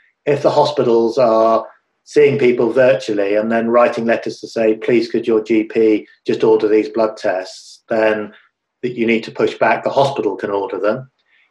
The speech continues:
If it's about, "Please could they come to your practice and could you take the bloods for us?" I think that depends on what contract you've got. Some areas,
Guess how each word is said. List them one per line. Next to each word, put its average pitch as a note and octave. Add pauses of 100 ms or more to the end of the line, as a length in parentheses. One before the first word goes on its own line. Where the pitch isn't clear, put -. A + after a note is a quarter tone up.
(260)
If D3
it's D#3+
about, A#2+ (220)
"Please B2+
could -
they A#2
come A#2
to -
your A2+
practice A#2 (100)
and G#2+ (400)
could A#2
you A2+
take A#2+
the A#2+
bloods A2+
for A2
us?" F#2 (280)
I A2
think A#2
that A#2+
depends A2
on A2
what A#2
contract G#2+
you've G2+
got. - (320)
Some B2+
areas, G#2+